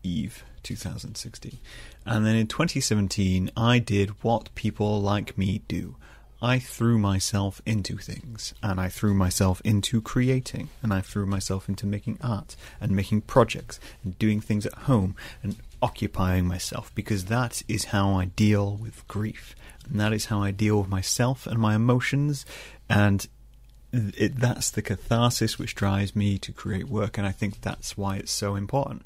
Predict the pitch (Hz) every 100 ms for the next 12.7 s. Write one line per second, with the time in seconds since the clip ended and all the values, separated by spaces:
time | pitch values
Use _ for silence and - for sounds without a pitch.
0 | - - - - 104 - 104 95 110 113
1 | 90 - 107 95 92 - - - - -
2 | - - - 101 107 95 - 131 120 -
3 | - 101 90 90 92 85 - 90 92 -
4 | - - 101 - 110 - - 95 98 -
5 | - 98 90 - - - - 95 95 -
6 | - - - - - - - - 127 90
7 | 90 113 - - - - 160 85 98 -
8 | - - 117 117 143 117 87 - - -
9 | - - 120 123 123 117 - - - -
10 | - - 117 98 - 113 131 - 92 160
11 | - 180 - 117 - 156 170 - 143 120
12 | 120 143 139 165 147 -